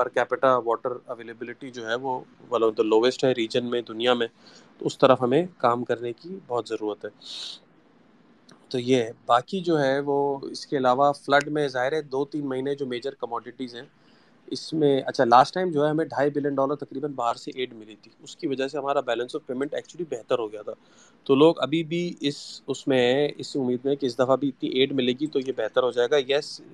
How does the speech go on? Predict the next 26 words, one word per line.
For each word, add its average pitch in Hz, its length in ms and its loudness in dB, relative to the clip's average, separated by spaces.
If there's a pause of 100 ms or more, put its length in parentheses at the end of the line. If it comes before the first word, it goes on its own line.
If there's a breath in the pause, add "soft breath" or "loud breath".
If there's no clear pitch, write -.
(120)
ہمیں 127 180 -6 (240)
فلڈز 123 280 0
کے 131 140 -2
اس 127 180 -4
میں 143 140 -6
ایڈ 135 200 0 (100)
کافی 127 280 2
آتی 123 260 2
ہے 160 40 0
تو 156 100 2
ہو 139 80 4
سکتا 139 260 -2
ہے 151 60 4
ڈالر 127 240 4
ہمیں 131 220 -2 (640 soft breath)
کچھ 147 180 2
اچھے 139 260 2
مل 120 200 2
جائیں۔ 107 280 -6
ایک 123 200 -4
تو 151 80 0
یہ 139 180 2
ہوا، 135 240 4
دوسرا 143 280 2
یہ 151 240 2
کہ 175 240 -2